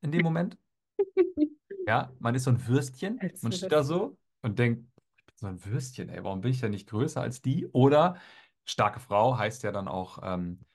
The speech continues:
Speaker 1: entweder charakterlich, tough, ich sag, was ich will. Das finde ich cool. Das, ich finde, das ist, macht weniger Angst, sondern das ist so,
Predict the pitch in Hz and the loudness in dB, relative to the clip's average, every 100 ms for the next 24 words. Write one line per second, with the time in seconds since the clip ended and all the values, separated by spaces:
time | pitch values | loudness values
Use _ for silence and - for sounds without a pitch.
0 | _ 107 101 98 - 98 123 156 143 165 | _ -4 0 -2 0 -2 0 2 2 0
1 | 160 - _ _ _ _ _ _ _ _ | -2 -14 _ _ _ _ _ _ _ _
2 | _ _ _ _ _ _ - 131 127 127 | _ _ _ _ _ _ -2 4 4 4
3 | 127 - 117 123 107 107 - 107 120 160 | -2 2 2 2 -4 -6 -6 0 2 2
4 | 226 - 123 120 180 127 - 127 135 - | 0 -4 -4 0 2 2 2 0 0 0
5 | 123 - - 135 - 139 120 127 127 - | -4 -4 -12 -8 -2 0 -2 -2 -8 -6
6 | - 123 - 113 165 170 - 147 214 - | -2 -2 0 2 4 4 2 0 -2 -6
7 | - - 123 120 120 113 117 113 120 123 | -16 -14 0 4 4 2 -2 -4 -4 0
8 | 113 107 104 101 | 2 2 0 -4